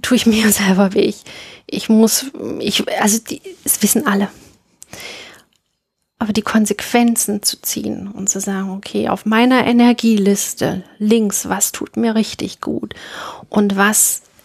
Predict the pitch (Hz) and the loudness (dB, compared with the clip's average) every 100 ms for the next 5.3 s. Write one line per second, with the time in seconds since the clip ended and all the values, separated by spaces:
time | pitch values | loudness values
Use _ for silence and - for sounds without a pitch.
0 | _ - - - 240 220 - 196 - 185 | _ -10 -2 2 4 4 0 -4 0 0
1 | 185 180 - 202 196 214 - - 190 208 | 2 0 -2 -2 0 -2 -6 -2 2 2
2 | 180 - 190 170 160 - 185 185 185 - | 2 0 0 2 0 0 0 0 -2 -6
3 | - - - _ _ _ _ _ _ - | -6 -8 -14 _ _ _ _ _ _ -20
4 | _ - 202 196 - 196 - - 180 185 | _ 0 2 4 2 -2 -4 -4 -4 -4
5 | - 202 262 | -2 0 0